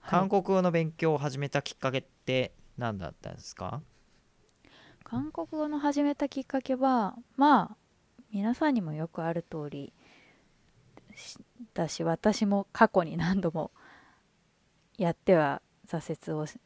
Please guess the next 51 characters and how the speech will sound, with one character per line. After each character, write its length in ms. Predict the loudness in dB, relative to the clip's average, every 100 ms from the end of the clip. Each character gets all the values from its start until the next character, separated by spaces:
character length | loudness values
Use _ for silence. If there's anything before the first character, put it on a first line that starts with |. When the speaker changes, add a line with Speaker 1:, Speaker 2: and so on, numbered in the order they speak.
| _
Speaker 1:
繰 120 | -12
り 80 | -10
返 220 | -2 -2 -2
し 100 | -6
て 120 | -12
き 100 | -10
た 280 | -8 -8 -8 _ _ _ _ _ _ _ _ _ -6
の 140 | -4
で、 280 | -4 -6 -8 _ -10
Speaker 2:
う 40 |
ん。 220 | -6 -6 -8 _ -20 -10
Speaker 1:
統 220 | 0 2 2
一 460 | 2 0 0 0 -4 _ _ _ _ _ _ _ _ _ _ _ _ _ _ -2
同 260 | 2 4
じ 360 | 2 0 -2 -4
内 240 | -4 -2
容 140 | -2 -2
な 160 | -2
ん 40 | -2
で 80 | -6
す 100 | -8
け 120 | -10
ど、 240 | -6 -6 -8 -18 -8
Speaker 2:
は 160 | -4 -4
い。 80 | 4
Speaker 1:
ま 160 | 6
あ、 140 | 6 2 _ _ _ _ _ _ _ _ _ _ _ _
韓 240 | 2 4
国 480 | 4 -2 0 0 4
ド 140 | 8 8
ラ 120 | 8
マ 140 | 2
だ 100 | -8
っ 60 | -10 -10
た 100 | -10
り、 320 | -10 -14 -16 _ _ _
Speaker 2:
う 40 |
ん 220 | -2 -2 -4 -6
う 40 |
ん。 60 | -6
Speaker 1:
こ 140 | -8
う、 40 | -8
K- 180 | -4 -2
ポ 160 | 0
ッ 40 | -2
プ 160 | 4
ア 100 | 6
イ 60 | 6
ド 120 | 4
ル 120 | -4
が 220 | -12 -16